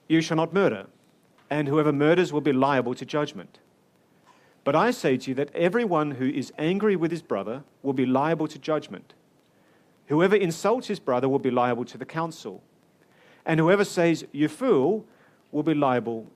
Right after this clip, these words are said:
to hell, to the hell of fire. So if you are offering your gift at the altar, and there remember that your brother has something against you, leave your gift there before the altar and go. And first be reconciled to your brother, and then come and offer your gift.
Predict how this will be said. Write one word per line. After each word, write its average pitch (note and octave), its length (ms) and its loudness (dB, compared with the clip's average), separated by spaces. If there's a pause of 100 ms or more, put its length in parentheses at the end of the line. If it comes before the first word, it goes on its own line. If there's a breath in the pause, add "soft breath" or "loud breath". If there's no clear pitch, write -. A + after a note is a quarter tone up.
(100)
to C#3+ 120 -10
hell, C3+ 380 -10 (300)
to C#3+ 120 -10
the B2+ 60 -4
hell A#2 160 -4
of A2 80 -6
fire. C3 360 -10 (1700 soft breath)
So G3 240 2
if G3 140 2
you A3 120 6
are - 60 2
offering A#3 320 0
your A3+ 120 -2
gift G3 260 2
at E3+ 100 -2
the C#3 120 -2
altar, A#2 380 -6 (800 soft breath)
and C3+ 120 -4
there E3 160 4
remember F3 320 4
that G#3 160 2
your D#3+ 80 -6
brother D#3 260 2
has D3 100 -4
something D#3+ 320 -6
against A2 420 -8
you, G#2 100 -18 (960)
leave F3+ 260 2
your A#3 120 0
gift F#3+ 300 0
there E3 140 4
before D#3 300 -2
the E3+ 120 -2
altar C3 280 -4
and C#3 100 -6
go. D3 260 -8 (1160 soft breath)
And D#3 100 -8
first A#3 320 2
be B3+ 80 4
reconciled F3+ 540 0
to - 60 -14
your F#3+ 80 2
brother, B2 280 0
and C3 140 0
then A#3+ 220 2
come B2+ 280 -4
and C3+ 100 -4
offer C#3 200 -4
your C3+ 100 -4
gift. C#3+ 440 -10